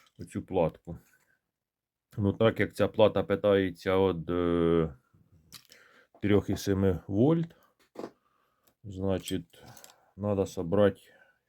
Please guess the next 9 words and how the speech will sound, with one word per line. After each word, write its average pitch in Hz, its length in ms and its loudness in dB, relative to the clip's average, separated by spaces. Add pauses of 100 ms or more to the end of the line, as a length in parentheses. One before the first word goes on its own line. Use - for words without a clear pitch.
ділитель. 92 680 -4 (760)
Стабілітрона 95 840 -2
я 92 80 -2
такого - 280 -8
не 107 100 -4
знайшов 151 380 -4
у 120 80 -4
себе. 104 360 -4 (1000)
Значить, 104 560 -6